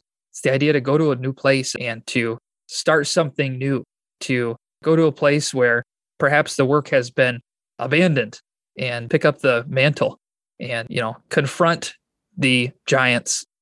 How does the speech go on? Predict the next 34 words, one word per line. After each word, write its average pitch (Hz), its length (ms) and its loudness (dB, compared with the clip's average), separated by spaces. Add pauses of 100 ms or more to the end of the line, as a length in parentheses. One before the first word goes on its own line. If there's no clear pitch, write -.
in 127 160 -2
the 120 120 2
community. 120 680 -4 (320)
And 117 200 0
so 123 240 0
it's - 220 -4
a 117 260 0 (120)
pioneering 165 540 2
work, 127 320 -2 (340)
and 127 160 -4
it's 123 160 -6
something 147 280 0
that 123 140 0
you 123 100 -6
can 117 140 -8
really 123 360 0 (380)
give 156 160 0
your 139 140 4
life 135 300 0
to. 120 200 -8 (360)
That 131 220 2
ambition 135 400 -2
of 123 160 -4
Paul's 120 360 2
has 123 140 -6
always 123 280 -2
been 117 180 0
a, 113 140 -6 (360)
a 131 80 -2
motivator 123 460 2
for 117 180 -2
me 110 120 -6
as 120 140 -10
well. - 260 -8